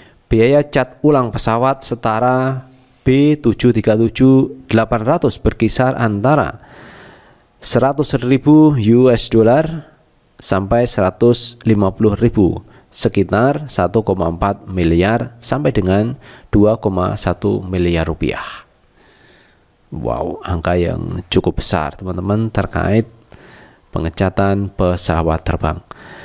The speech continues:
Ada hal yang menarik, teman-teman, selain dari anggota fraksi Partai Demokrat, ini ada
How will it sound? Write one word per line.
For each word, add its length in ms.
Ada 240
hal 160
yang 240
menarik, 320
teman-teman, 720
selain 960
dari 160
anggota 960
fraksi 480
Partai 320
Demokrat, 560
ini 160
ada 720